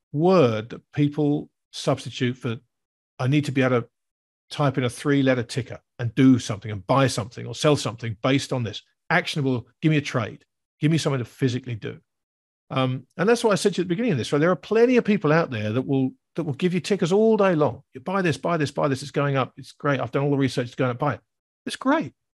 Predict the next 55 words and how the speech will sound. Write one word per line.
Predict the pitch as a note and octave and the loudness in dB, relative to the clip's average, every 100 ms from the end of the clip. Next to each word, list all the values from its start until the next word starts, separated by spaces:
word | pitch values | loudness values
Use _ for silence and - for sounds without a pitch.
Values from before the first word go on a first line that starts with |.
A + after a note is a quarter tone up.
| _ _ | _ _
There's | F#3 | -4
a, | F3+ F3 | -4 -4
there's | F#3+ | -4
a, | F#3 - _ _ _ | -4 -10 _ _ _
there's | G#3+ F#3 | -2 -2
a | |
thousands | - - G3 G#3 G3+ F3+ | -8 -2 0 2 2 2
and | D3+ C#3+ | 0 2
thousands | C#3+ D3 C3+ | 4 4 4
of | A#2 | 0
those | A#2 G#2+ | 0 0
guys | A2 G#2 | -4 -4
out | G#2+ G2+ | -4 -2
there. | A#2+ F3 G#3+ _ _ _ | -2 -2 -4 _ _ _
And | C#3+ C#3 | -4 -4
some | - D#3 | 0 2
of | |
them | D#3+ | 4
are | C#3+ | 4
very | C3 B2+ | 4 2
good | A2+ C3+ A3 - | 2 2 2 -2
and | D3 B2 | -6 -2
some | - D3+ | 0 2
of | C#3+ | 2
them | |
are | B2 | 2
very | A#2+ | 0
bad. | A#2 A#2+ A2+ E3 E3+ | 0 -2 -4 -4 -2
And | D#3 | -4
it's | D#3 | -2
up | D#3 | -4
to | - | 0
you | D#3 | -2
to | |
figure | D3 - D#3 D3+ | 0 -2 2 2
out | D3+ | 2
which | D#3+ - | -2 -2
are | |
which. | A#2+ E3 - - | 0 -2 -2 -6
And | D3+ C3+ C3+ - _ _ _ _ _ - | -4 -2 -4 -8 _ _ _ _ _ -10
you'll | C#3+ B2+ | -10 -10
probably | - E3 D#3 D3 | -4 0 4 4
do | C#3 B2+ | 4 4
that | B2 - | 2 0
the | A#2 | -4
hard | A2+ G#2+ | -2 -4
way, | A#2+ D#3 | -2 -2
but | G3 D#3+ - | 0 -2 0
you'll | B2+ B2+ C3 _ | -2 -2 -4 _
figure | - B2+ A2 | -6 -4 -4
it | |
out. | G2+ A2 F#3+ B3+ _ _ - | -6 -4 -6 -8 _ _ -8
And | G#3 | -6
that's | A3 | -6
fine. | - C4+ A#2+ | -4 -6 -6